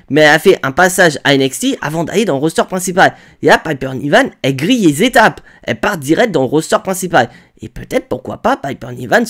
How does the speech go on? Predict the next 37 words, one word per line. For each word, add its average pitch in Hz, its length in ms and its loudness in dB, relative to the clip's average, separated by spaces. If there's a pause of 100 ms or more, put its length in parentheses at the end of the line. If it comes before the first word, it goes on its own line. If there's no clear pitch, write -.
(140)
va 120 160 -4
être 123 100 -8
construite 139 400 -8
très 127 160 -10
très 120 140 -12
fort 254 240 -4 (300)
pour, - 120 -16
pourquoi - 300 -12
pas, 247 160 0
toquer 226 500 -4
à 127 120 0
la 226 100 -2
porte - 360 0 (300)
de 131 80 -4
la 123 100 4
championne 147 400 -2
de 131 80 2
Raw, 147 400 4
Rhea 135 260 2
Ripley, 131 360 0 (200)
parce - 140 -12
que 180 120 0
je 156 120 -2
ne 139 80 2
vous 127 140 -4
cache 120 240 -6
pas 247 160 0
que 240 160 -6
la 113 100 0
division, 175 720 -2
euh, 110 120 2
féminine, 196 560 0
euh, 123 100 2
du 123 140 -6
côté 120 260 -4
de 117 80 -2
Raw 208 140 2